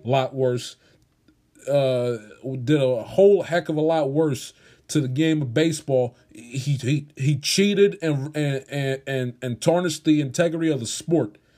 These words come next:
as well as the record books. They're far more worse.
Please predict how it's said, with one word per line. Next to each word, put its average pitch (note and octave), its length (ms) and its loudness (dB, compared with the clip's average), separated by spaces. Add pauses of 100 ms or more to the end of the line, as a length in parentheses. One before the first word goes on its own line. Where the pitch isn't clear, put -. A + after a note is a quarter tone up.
(140)
as A#2 180 -4
well F3+ 200 6
as D3 140 0
the D3 60 -6
record C#3+ 400 0
books. - 400 -8 (4000)
They're B2+ 140 -2
far G3 460 4
more F#3 300 2
worse. D#3+ 600 0